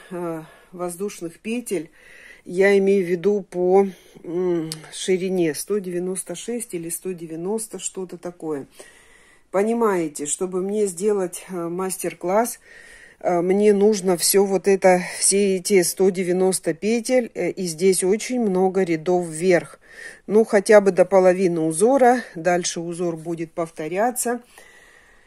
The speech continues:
Вот, но, скорее всего, сделаю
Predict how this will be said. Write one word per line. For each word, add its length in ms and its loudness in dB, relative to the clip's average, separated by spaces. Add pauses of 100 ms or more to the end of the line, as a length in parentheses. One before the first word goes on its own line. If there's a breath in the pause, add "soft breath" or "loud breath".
(800 soft breath)
Вот, 560 2 (300 loud breath)
но, 340 2 (220 loud breath)
скорее 420 0
всего, 340 -2
сделаю 800 0